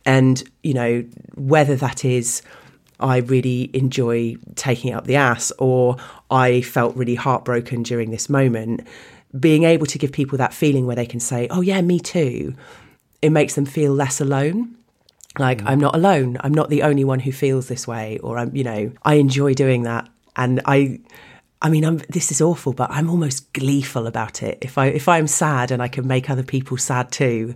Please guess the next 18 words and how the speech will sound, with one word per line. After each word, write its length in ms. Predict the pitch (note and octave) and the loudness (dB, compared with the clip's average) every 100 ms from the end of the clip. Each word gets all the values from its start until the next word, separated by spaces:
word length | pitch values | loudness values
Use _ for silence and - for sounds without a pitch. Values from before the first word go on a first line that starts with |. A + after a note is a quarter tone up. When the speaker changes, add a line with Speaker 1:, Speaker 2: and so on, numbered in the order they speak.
| - | -6
Speaker 1:
then 140 | A#2 | -4
it's 180 | B2+ - | -2 -2
like, 240 | C3 B2+ - | -2 -4 -2
"Yes, 420 | G#3 D#3+ - - - | 0 0 -2 -4 -4
<laughs> 80 | - | -2
I've 160 | - - | -2 -2
achieved 460 | - G#3 F#3+ - | -2 2 0 0
a 40 | C#3+ | -2
thing. 460 | E3 C3+ A#2+ B2 _ | 0 0 -2 -6 _
I've 160 | D3+ D3 | -8 -2
shared 500 | - - D#3+ D#3 D3 | 0 2 4 4 2
this." 480 | - B2 - - - _ | 0 -2 -2 -8 -10 _
And 180 | - E3 | -2 2
then 140 | F3 F#3 | 4 6
I 120 | F#3+ | 4
feel 240 | F#3 C#3 | 2 -2
less 200 | B2+ B2 | -2 -6
bad. 400 | - A#2+ B2 B2 | -4 -4 -4 -6